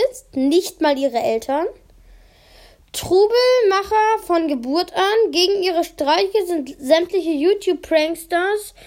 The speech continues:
nur elende Amateure, Rekordhalterin im Nachsitzen.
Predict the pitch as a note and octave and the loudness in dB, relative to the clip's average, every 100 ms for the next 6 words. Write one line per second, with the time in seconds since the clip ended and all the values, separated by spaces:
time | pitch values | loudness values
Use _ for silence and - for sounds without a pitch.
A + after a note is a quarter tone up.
0 | - C#4+ D4+ D#4 C4+ F4+ F4+ D#4+ C#4 D4 | -20 -6 -2 0 0 0 2 2 0 -2
1 | C#4+ - D#4+ F4 F4 G#4+ G#4 - _ C#4+ | -2 -2 -2 -2 -2 -2 -4 -8 _ -6
2 | C#4 E4 F4+ - F#4 F4+ D#4+ E4 D#4 C4+ | -2 0 0 0 -2 -2 -2 -2 -2 -2
3 | C4 B3 A3 G#3 - G#3 A#3 | -4 -6 -10 -10 -12 -12 -12